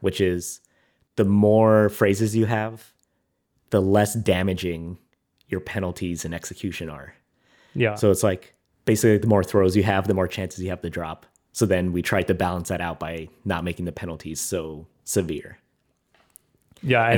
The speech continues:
Speaker 2: and
Speaker 1: that
Speaker 2: go ahead,
Speaker 1: okay.
Speaker 2: go ahead.
Speaker 1: That is very effective. Like we talked about in diff, how counting throws is very easy. So you're gonna get the, you're gonna get the phrase count. Like, you can rely on the judges to get you the phrase count.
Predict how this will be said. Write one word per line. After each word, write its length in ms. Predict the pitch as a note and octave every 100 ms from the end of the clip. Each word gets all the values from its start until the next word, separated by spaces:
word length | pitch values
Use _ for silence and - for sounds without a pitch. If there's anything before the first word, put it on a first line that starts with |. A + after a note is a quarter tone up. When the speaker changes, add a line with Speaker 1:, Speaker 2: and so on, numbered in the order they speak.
| G2+
Speaker 2:
and 80 |
Speaker 1:
that 320 | G#2+ A2 C3 - E3 F#3+ _ -
Speaker 2:
go 100 | A#2
ahead, 140 | G2+
Speaker 1:
okay. 100 | G2
Speaker 2:
go 40 | G2+
ahead. 180 | G2+ - _ _ _ _ _ A2+
Speaker 1:
That 520 | A2 A2 B2+ - _ _ _
is 140 | - G2+
very 440 | G#2 G#2+ A2 G#2+
effective. 640 | G2+ - F#2+ - E2+ D2 -
Like 120 | - G#2
we 80 |
talked 240 | A2 A#2 -
about 320 | A#2 G#2+ G#2+
in 260 | - G2 F2+
diff, 420 | G2 G#2 - - _ _
how 360 | - G#2+ G2+ G#2 - _ _ -
counting 380 | - A2 A2 A2
throws 400 | G#2+ G2+ F#2 G#2
is 80 | A2
very 240 | G#2+ G2+ F2+
easy. 360 | F#2 F#2+ A2
So 140 | A2+ A2
you're 140 | G2+
gonna 200 | B2+ A#2+
get 240 | A2+ G#2+
the, 140 | G#2 - _ -
you're 100 | A#2
gonna 120 | C#3
get 100 | C#3
the 80 | A#2+
phrase 260 | A2+ G2
count. 280 | - F2+ D#2+ _ _
Like, 180 | F#2+ E2+ _ _
you 100 | -
can 100 | A#2 A#2+
rely 220 | G#2+ G#2
on 80 | F#2
the 60 |
judges 300 | F2+ F2+ F#2
to 60 | G2
get 200 | F#2+ F#2+
you 140 | G2+
the 80 | F#2+
phrase 280 | - F2+ F#2+
count. 300 | A2 G#2